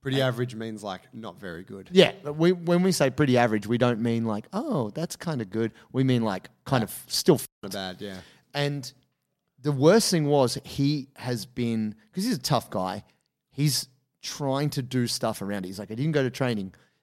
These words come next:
Speaker 2: but I, I, I did some bag work and skipping." I'm like, "Wh-, why? You, you barely got enough energy to work. You're telling me how fucked up you are. You've got headaches.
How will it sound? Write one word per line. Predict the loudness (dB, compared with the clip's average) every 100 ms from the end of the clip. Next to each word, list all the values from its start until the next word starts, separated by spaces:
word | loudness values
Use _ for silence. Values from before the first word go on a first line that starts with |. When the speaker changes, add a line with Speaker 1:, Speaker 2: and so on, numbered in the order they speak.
| _
Speaker 2:
but | -8 -6
I, | -8 -10
I, | -14 -14
I |
did | -12 -10
some | -8 -6
bag | -4 -4 -4
work | -6 -6
and | -10
skipping." | -12 -14 -14 -18
I'm | -20
like, | -20 -20 _ _
"Wh-, | _ _ _
why? | -4 -4 -4 -12 _ _ _ -6
You, | -4 -2
you | -2
barely | 2 4 4
got | 2
enough | 0 -2 -2
energy | -4 -4 -6
to | -2
work. | 0 0 0 -2 -8 _ _ -20
You're | -8
telling | -4 -2 0
me | -2 -6
how | -8 -10 -10 _
fucked | -12
up | -10 -6
you | -4
are. | -4
You've | -6 -8
got | -10
headaches. | -8 -6 -6 -8 -12 -16